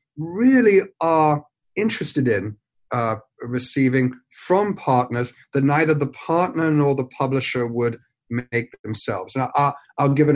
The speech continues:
example. Um, let's say a large digital, uh, marketing company like Oracle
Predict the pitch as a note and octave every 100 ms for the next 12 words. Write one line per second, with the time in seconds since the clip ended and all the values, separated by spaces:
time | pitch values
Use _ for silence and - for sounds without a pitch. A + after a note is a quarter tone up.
0 | C3 C3 A#2 - - - _ - C#3+ C3+
1 | B2+ B2+ _ _ - D3+ F3+ A3+ - -
2 | F#3+ F3+ E3+ E3 D3+ D3 C#3 D3 D3 C#3+
3 | B2+ B2+ A2+ D3 D3+ D3 C3+ B2 B2 _
4 | _ - B2 A#2 G#2+ - - _ - C3
5 | C3 C#3+ D3 C#3 C#3 B2 B2 C3 B2 B2+
6 | B2 A#2+ B2 B2 - _ C#3 D3+ C#3 -
7 | G#2